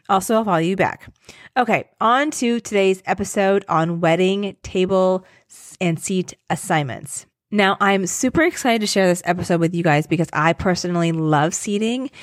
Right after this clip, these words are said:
It feels like a giant jigsaw puzzle to me, and I find it very cathartic to put together different floor plans in the space. And then I think it's actually kind of fun to plop each little body into their seat.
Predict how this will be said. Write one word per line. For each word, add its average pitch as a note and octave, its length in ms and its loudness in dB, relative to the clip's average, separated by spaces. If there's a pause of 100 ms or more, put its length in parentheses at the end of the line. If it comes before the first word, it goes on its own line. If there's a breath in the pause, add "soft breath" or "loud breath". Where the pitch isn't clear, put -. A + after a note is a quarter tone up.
(260 loud breath)
It G3+ 80 2
feels F#3+ 340 2
like F#3+ 100 -2
a E3+ 120 2
giant F3 520 0
jigsaw F3 380 0
puzzle F#3+ 400 0
to G#3+ 160 -6
me, F3+ 300 2
and F#3+ 100 -2
I F3+ 80 2
find F3+ 300 0
it - 60 -4
very F3+ 220 2
cathartic F3 680 0
to F#3 100 -2
put F3 200 -2
together E3+ 340 0
different - 380 -4
floor E3+ 200 0
plans E3+ 460 0 (120)
in E3+ 180 0
the E3 100 2
space. D#3 540 0 (520 loud breath)
And G3+ 160 2
then A3 120 2
I B3 80 0
think A3+ 200 -2
it's G#3+ 120 -2
actually F3+ 260 -2
kind F3+ 240 0
of E3+ 80 0
fun D#3 460 0
to G3+ 80 2
plop F3 400 -2
each F#3 240 -6
little E3+ 180 2
body D#3+ 500 2
into F3+ 280 0
their D#3 160 2
seat. F#3 400 -2